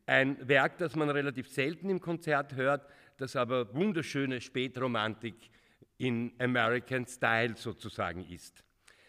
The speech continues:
Es folgt dann eine österreichische Erstaufführung eines Konzerts, welches unter anderem auch ein Auftragswerk des Mozarteum-Orchesters gewesen ist, nämlich Fasil Sais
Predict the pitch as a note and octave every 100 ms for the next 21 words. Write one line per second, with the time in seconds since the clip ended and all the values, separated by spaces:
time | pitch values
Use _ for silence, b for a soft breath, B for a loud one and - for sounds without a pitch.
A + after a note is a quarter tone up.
0 | b - - C#3+ F3 - - D#3 D3+ D3
1 | B B _ C3 B2+ C3 D3 D3+ C#3+ B2+
2 | B2 A#2+ C3+ A2 E3+ - F#3 E3+ - E3+
3 | D#3+ D3+ B2+ B2+ B2 - B2 - A#2 C3
4 | - C3+ B2+ - B2 - b b b D#3+
5 | D#3+ D3+ B2 F#3 G3 E3 D#3 C3 C3+ D3
6 | B2 A#2+ D3+ - C#3+ - B2 B2 A2+ A#2+
7 | - B2+ - A#2+ C3+ F3 G3 - D#3 D3+
8 | D3 - C#3 B2+ B2+ C3+ C3 - b b
9 | b - A#2 A2+ A#2+ - D3+ - F3 -
10 | C#3+ A#2 A#2+ B2+ -